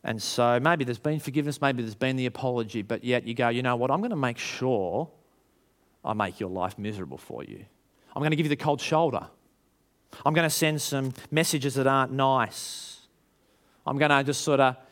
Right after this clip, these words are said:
ignore you in public or at, at church because I just want you to make sure you know how much I'm disgusted and that you need to receive justice for what you've done."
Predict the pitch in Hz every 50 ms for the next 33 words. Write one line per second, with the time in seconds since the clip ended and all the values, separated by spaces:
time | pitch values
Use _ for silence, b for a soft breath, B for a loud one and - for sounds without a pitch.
0 | B B 151 135 143 147 151 156 165 170 180 175 156 143 139 139 139 135 131 131
1 | 127 - - 151 156 160 156 143 127 117 113 - 127 120 123 131 135 135 127 127
2 | 139 - - - - - 160 160 156 143 127 - - - 143 127 - 143 131 -
3 | - B B B B 156 196 220 - 277 269 202 190 185 175 180 170 - - 180
4 | 175 160 151 165 160 147 139 139 151 151 147 139 131 139 151 147 139 143 147 147
5 | - 151 131 123 120 - - - - 151 143 156 - - 131 123 - B B B
6 | B 139 135 135 139 151 151 139 135 135 139 123 120 120 117 - 139 120 104 -
7 | - 120 110 - - - 113 - - 113 110 110 104 - 110 104 104 110 107 98
8 | 92 90 104